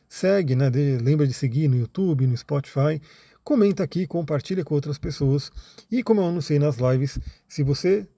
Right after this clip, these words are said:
tinha interesse em fazer as previsões personalizadas para dois mil e vinte e quatro e não conseguiu fazer no final do ano passado,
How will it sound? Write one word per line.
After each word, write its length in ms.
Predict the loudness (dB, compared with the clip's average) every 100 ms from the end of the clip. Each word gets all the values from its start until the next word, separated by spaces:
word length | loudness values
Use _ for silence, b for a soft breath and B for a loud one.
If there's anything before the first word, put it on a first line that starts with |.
| -10
tinha 200 | -2 -2
interesse 460 | 0 0 2 0
em 60 | -2
fazer 500 | 0 0 2 0 0 b b b
as 140 | -8
previsões 460 | 0 4 4 4 0
personalizadas 840 | -2 -4 -2 0 0 0 -2 -2
para 200 | -4 -2
dois 180 | 0 0
mil 120 | 0
e 20 | 0
vinte 180 | -2
e 20 | -2
quatro 320 | 0 2 2
e 20 |
não 160 | 0 0
conseguiu 580 | -4 -6 -4 -2 -4 -6 b b b
fazer 420 | -2 0 2 0
no 100 | 0
final 240 | -2 0 0
do 100 | 0
ano 120 | -2
passado, 500 | -4 -2 0 0